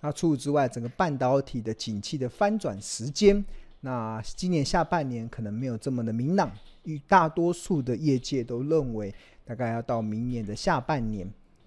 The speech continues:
才会有明显的复苏，甚至庆荣认为二零二五年半导体会出现大爆发，所以我们可以等这个变天的状况。但是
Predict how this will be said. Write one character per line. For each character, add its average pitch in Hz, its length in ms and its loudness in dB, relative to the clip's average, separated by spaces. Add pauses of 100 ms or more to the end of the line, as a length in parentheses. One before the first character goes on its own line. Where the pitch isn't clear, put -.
才 - 180 -6
会 127 300 -2
有 107 180 -2
明 120 260 -4
显 147 240 0
的 101 80 -8
复 160 300 -6
苏， 202 340 -2 (360)
甚 143 180 -4
至 131 400 -4
庆 175 180 -2
荣 127 140 -2
认 131 140 0
为 117 180 -2
二 185 140 6
零 139 240 0
二 233 120 8
五 143 200 6
年 113 120 -4 (100)
半 127 140 0
导 110 160 -2
体 107 120 -10
会 113 120 -2
出 - 160 -8
现 107 320 -6
大 107 220 0
爆 104 260 0
发， 107 320 -10 (300)
所 - 180 -4
以 120 300 2 (380)
我 120 80 -6
们 123 220 -4
可 131 180 -4
以 113 280 -4 (380)
等 107 220 4
这 131 100 -4
个 113 220 -4
变 139 320 2
天 135 280 0
的 123 140 -2
状 127 240 0
况。 151 260 -2 (500)
但 214 140 2
是 202 560 2